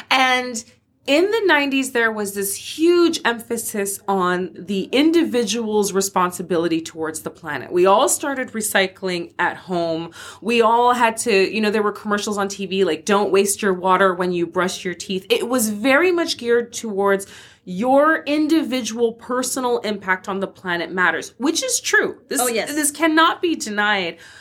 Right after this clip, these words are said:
Speaker 1: But the emphasis was not put on large productions or large companies to make any kind of effort to stop. And I'm really happy that the conversation has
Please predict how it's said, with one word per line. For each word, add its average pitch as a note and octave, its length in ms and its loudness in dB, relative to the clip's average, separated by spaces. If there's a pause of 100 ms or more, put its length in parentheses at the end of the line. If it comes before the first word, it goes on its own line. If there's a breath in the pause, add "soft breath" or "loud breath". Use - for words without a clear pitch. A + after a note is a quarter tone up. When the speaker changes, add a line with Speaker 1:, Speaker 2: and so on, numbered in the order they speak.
(480 loud breath)
Speaker 1:
But C4 300 2
the B3 180 0
emphasis F4 520 0
was A#3 140 -2
not C4+ 380 0
put C4+ 500 0
on G#3 360 -2 (100)
large G3+ 760 0
productions A3+ 800 -2
or G#3 160 2
large F#3 340 0
companies A3 520 -2
to G3+ 100 -6
make F3 220 0
any F#3+ 180 2
kind F#3 260 -4
of F3 180 -6
effort E3 540 0 (140)
to F#3+ 120 -4
stop. - 600 -2
And F#3+ 140 0
I'm G#3 420 -2
really D4+ 460 2
happy A#3 400 0
that G3 200 0
the - 80 -10
conversation F#3 1040 -4 (280 loud breath)
has - 320 0